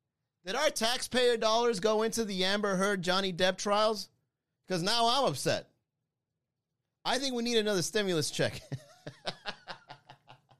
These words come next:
Hey, uh, tell Biden we need another check because our tax dollars,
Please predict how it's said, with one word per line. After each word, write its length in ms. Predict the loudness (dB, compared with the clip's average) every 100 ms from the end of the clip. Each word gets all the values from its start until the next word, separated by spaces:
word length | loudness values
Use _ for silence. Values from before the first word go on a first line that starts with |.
| _ _ _ _ _ _ _ _ _ _ _ _ _ _ _ _
Hey, 340 | -2 0 0 0
uh, 220 | 0 0
tell 260 | 0 0 0
Biden 460 | 2 2 2 0
we 80 | -2
need 160 | 0 0
another 300 | 2 0 0
check 480 | 0 2 2 0 -6
because 360 | -2 0 0
our 280 | 2 2 2
tax 380 | 2 -2 -2 -2
dollars, 500 | 2 2 2 -2 -6